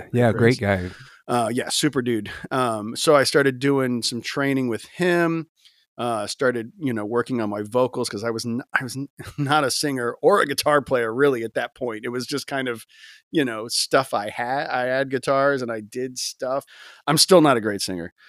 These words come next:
Speaker 1: Uh, or, you know, I'm a good musician. I'm a good leader.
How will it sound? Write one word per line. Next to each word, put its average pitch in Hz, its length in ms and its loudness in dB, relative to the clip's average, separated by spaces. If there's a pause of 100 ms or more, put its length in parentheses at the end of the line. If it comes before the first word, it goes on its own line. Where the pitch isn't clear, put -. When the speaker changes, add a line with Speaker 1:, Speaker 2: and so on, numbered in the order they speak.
(340)
Speaker 1:
Uh, 117 220 -2
or, 110 260 -4
you 117 140 -4
know, 98 140 -6
I'm 113 160 -6
a 107 40 -2
good 110 140 -4
musician. 143 540 -2 (500)
I'm 113 80 -6
a 107 80 -4
good 104 160 -6
leader. 117 460 -4